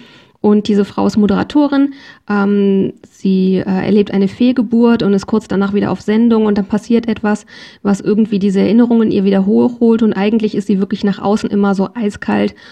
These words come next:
und lässt sich nie irgendwas anmerken. Und in dem Moment merkt sie, dass sie das irgendwie nicht mehr kann und dann fängt sie eben in dieser Sendung, die sie moderiert, fängt sie an, mit den Frauen im Publikum zu reden und fragt sie, ob, ob schon jemand ähnliche Erlebnisse gehabt hat und das trifft auf sehr viele Frauen dazu.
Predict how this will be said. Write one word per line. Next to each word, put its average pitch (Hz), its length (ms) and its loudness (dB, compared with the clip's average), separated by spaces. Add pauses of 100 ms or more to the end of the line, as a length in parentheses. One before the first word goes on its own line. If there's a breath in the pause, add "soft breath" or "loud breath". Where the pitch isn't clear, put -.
(100)
und 196 140 0
lässt 190 180 0
sich 202 140 -2
nie 220 140 2
irgendwas 202 340 0
anmerken. 202 680 0 (420 loud breath)
Und 214 160 0
in 202 120 2
dem 226 100 2
Moment 233 300 4
merkt 202 260 0
sie, 220 100 0
dass 202 140 -2
sie 214 80 -2
das 196 160 -4
irgendwie 202 280 0
nicht 202 160 0
mehr 190 120 0
kann 214 360 0 (440 loud breath)
und 226 180 2
dann 220 120 2
fängt 220 240 0
sie 180 120 0
eben 202 140 2
in 196 60 4
dieser 190 220 2
Sendung, 226 360 4
die 208 120 0
sie 214 100 0
moderiert, 208 560 0 (400 soft breath)
fängt 233 260 2
sie 233 140 -2
an, 226 160 2
mit 220 100 4
den 202 120 0
Frauen 214 280 0
im 208 80 2
Publikum 220 460 0
zu 214 140 -4
reden 214 420 2
und 196 100 2
fragt - 320 -8
sie, 208 100 -2
ob, - 220 -6
ob - 240 -10
schon 214 300 0
jemand 208 280 2
ähnliche 226 360 2
Erlebnisse 233 480 0
gehabt 208 340 -4
hat 208 220 -4
und 202 160 -2
das 196 80 -6
trifft - 240 -6
auf 202 80 -4
sehr 202 140 -2
viele 208 200 0
Frauen 202 300 0
dazu. 214 420 0